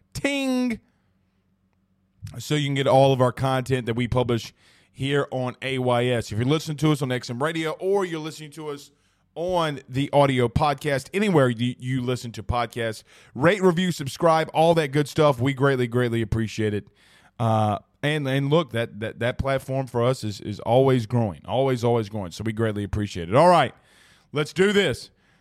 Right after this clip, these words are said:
Let's pay some bills, and then we'll get started. None better than our good friends over at G M Varno and Sons and Bet online dot A G.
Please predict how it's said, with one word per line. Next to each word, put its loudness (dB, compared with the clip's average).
Let's 0
pay 2
some 0
bills, 2
and 2
then 4
we'll 6
get -2
started. 4
None 2
better 4
than 2
our 0
good 0
friends 0
over 8
at -2
G 0
M 0
Varno 4
and -2
Sons 0
and -12
Bet 2
online 2
dot 0
A 0
G. -2